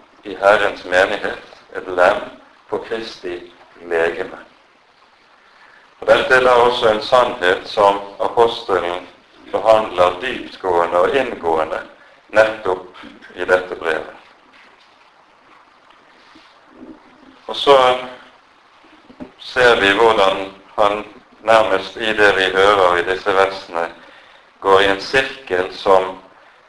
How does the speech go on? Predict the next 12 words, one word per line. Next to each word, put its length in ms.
går 160
stadig 760
dypere, 640
eller 220
borer 420
stadig 460
dypere. 400
At 240
dere 200
må 100
være 240
sammen, 560